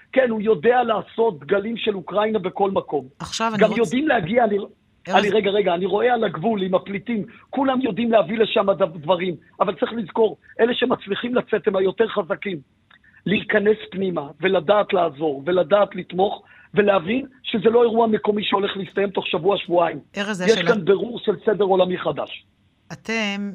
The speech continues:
Speaker 2: מסתובבים בדרכים. מה אתם רואים? תהיה, תהיה לרגע העיניים שלנו כאן,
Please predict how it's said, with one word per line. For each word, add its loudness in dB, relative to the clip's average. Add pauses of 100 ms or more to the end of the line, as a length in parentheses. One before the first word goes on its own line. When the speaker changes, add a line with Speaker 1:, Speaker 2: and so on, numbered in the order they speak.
Speaker 2:
מסתובבים -8
בדרכים. -8 (1040)
מה -4
אתם -6
רואים? -12 (400)
תהיה, -10 (260)
תהיה -10
לרגע -8
העיניים -6
שלנו -10
כאן, -12